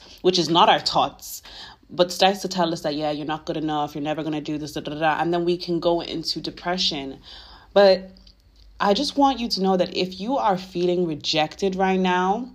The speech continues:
you are appointed for greatness. Like,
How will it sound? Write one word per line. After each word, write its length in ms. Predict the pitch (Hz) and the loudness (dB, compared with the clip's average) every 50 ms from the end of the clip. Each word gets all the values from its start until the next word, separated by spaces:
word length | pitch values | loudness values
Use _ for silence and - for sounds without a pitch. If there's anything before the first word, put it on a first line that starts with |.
| - _ _ _ _ _ _ - - - - - | -20 _ _ _ _ _ _ -20 -20 -20 -16 -10
you 280 | - 175 190 233 247 - | -6 -2 0 0 2 2
are 220 | 135 156 156 151 | 2 2 2 0
appointed 840 | 156 - - - - - 190 175 175 175 175 175 175 170 165 - - | -2 -4 -8 -12 -6 -2 2 2 4 2 2 0 -2 -4 -4 -6 -8
for 160 | - - 151 | -8 -8 -8
greatness. 800 | 143 127 - 151 143 147 147 - - 135 123 113 139 - - - | -6 -6 -4 -2 -2 -2 -2 -4 -6 -8 -10 -10 -10 -12 -12 -6
Like, 320 | 160 147 139 139 135 - | -4 -2 -2 -2 -4 -6